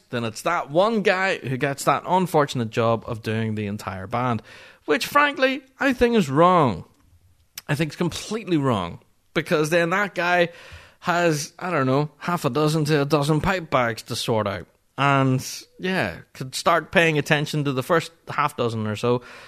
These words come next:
and then just get annoyed and just, like, horse his way through the rest of them, which has been my experience as well.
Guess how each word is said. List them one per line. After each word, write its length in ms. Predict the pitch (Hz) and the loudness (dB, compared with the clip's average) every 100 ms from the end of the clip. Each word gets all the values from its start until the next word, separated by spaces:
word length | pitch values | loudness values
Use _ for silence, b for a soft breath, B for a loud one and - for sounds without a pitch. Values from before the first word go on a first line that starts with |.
| B - | B -6
and 180 | 143 156 | -2 0
then 180 | 160 | 0
just 220 | 151 156 - | 0 -4 -2
get 160 | 151 | 0
annoyed 400 | 143 147 147 139 | 2 2 2 2
and 180 | 143 131 | 0 -4
just, 240 | 147 135 | -6 -8
like, 160 | 123 135 | -8 -8
horse 320 | 117 139 135 | -2 0 0
his 140 | 131 127 | -2 0
way 140 | 131 | -2
through 240 | 120 135 | 0 -2
the 80 | 131 | 2
rest 320 | 151 165 147 | 2 2 2
of 120 | 123 104 | -2 -2
them, 220 | 76 73 | -4 -8
which 160 | 101 | -8
has 120 | 113 107 | -8 -6
been 220 | 113 107 | -6 -6
my 180 | 101 98 | -6 -10
experience 540 | 101 - 95 87 - | -12 -10 -8 -10 -10
as 140 | 101 | -8
well. 260 | 120 127 | -2 -2